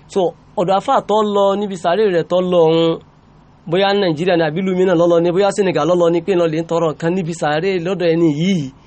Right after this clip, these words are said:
Ṣé ẹ rí pé tẹ́ ẹ bá ń sọ fún, yóò mọ lẹ́mi pé ẹ̀sìn lòun lọ, lòun lọ lè ń ṣe. Ipe ọ̀dọ̀ àwọn ẹni Ọlọ́run, pé ó ti fi Ọlọ́run kún, pé ọ̀dọ̀ àwọn ẹni Ọlọ́run. So, yóò wá lọ lè béèrè nǹkan lọ́dọ̀ rẹ̀.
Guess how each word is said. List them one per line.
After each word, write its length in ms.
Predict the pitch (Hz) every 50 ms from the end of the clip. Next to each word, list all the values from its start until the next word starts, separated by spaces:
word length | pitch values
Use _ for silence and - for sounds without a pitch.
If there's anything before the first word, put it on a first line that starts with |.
| - - - - - - - - -
Ṣé 100 | - 214
ẹ 80 | 247 262
rí 80 | 240 240
pé 160 | - 247 247 247 247 - - _ - - -
tẹ́ 120 | - 262 254
ẹ 40 | 226
bá 100 | 226 233
ń 100 | 233 214
sọ 120 | 214 214 214
fún, 140 | 175 202 226
yóò 100 | 233 240 240
mọ 80 | 220 202
lẹ́mi 320 | 196 196 196 196 214 202 190
pé 140 | 196 214 220
ẹ̀sìn 320 | 220 220 208 - - 170
lòun 280 | 156 156 160 175 185 175
lọ, 100 | 170 160 143 165 160
lòun 180 | 131 151 175 185
lọ 60 | 180
lè 120 | 165 151 151
ń 60 | 160
ṣe. 160 | 156 - 151 139 - - - - - - - - - - _ _ _ _ - - _ -
Ipe 160 | 202 170 -
ọ̀dọ̀ 220 | 214 185 160 160 156
àwọn 140 | 160 170
ẹni 140 | 175 180 180
Ọlọ́run, 260 | 175 185 - 180 202 196
pé 60 | 202
ó 40 | 196
ti 120 | - 180
fi 160 | 160 - 185
Ọlọ́run 360 | 180 175 180 202 202 180 156 147
kún, 220 | - - 156 143 120 - -
pé 120 | - 175
ọ̀dọ̀ 200 | 175 151 139 147 147
àwọn 160 | 151 156 160
ẹni 300 | 160 156 156 160 165 165
Ọlọ́run. 440 | 165 165 160 165 175 190 175 147 127 123 - _ - - - - _ _ _ - _ _ - -
So, 180 | - - - 156 139 127 - - -
yóò 120 | - 196 202
wá 60 | 185
lọ 80 | 165 160
lè 120 | 151 139 151 156
béèrè 320 | 135 165 185 190 175 156
nǹkan 200 | 131 - 156 156
lọ́dọ̀ 240 | 170 170 160 156 143
rẹ̀. 140 | 127 107 -